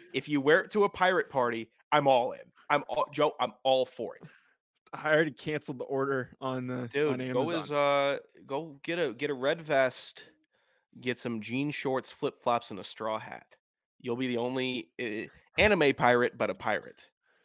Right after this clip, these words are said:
Speaker 2: So
Speaker 1: So that'll be a, that'll get a pop if you're at a pirate party. I'm telling you, you go as, you go as, you go as Luffy.
Speaker 2: Yeah, but
Speaker 1: It'll
Speaker 2: I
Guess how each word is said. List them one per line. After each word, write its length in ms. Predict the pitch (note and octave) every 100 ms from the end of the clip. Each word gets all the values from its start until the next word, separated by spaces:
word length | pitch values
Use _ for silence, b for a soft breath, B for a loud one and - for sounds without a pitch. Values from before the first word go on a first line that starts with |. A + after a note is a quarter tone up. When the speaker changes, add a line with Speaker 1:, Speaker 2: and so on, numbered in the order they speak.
| _
Speaker 2:
So 240 | - G3+ F#3+
Speaker 1:
So 220 | F3 D3+
that'll 200 | F3+ G3
be 120 | G3 G#3
a, 40 |
that'll 260 | G#3 F#3 G3+
get 160 | F#3+
a 20 | F#3+
pop 300 | F#3+ D#3+ C3
if 100 | A#2+
you're 80 | C3+
at 40 |
a 40 | B2
pirate 240 | B2+ A2+
party. 240 | A2+ F2
I'm 80 | G2+
telling 200 | - B2+
you, 60 | A#2
you 60 |
go 180 | D3+ F#3
as, 100 | E3+
you 120 | D#3
go 240 | D3 D3+ F#3+
as, 200 | F3 D3+
you 100 | F3
go 120 | F#3+ G3
as 80 | F3
Luffy. 340 | F#3 - A2+ -
Speaker 2:
Yeah, 160 | D#3 E3+
but 160 | G3
Speaker 1:
It'll 80 |
Speaker 2:
I 40 | F3+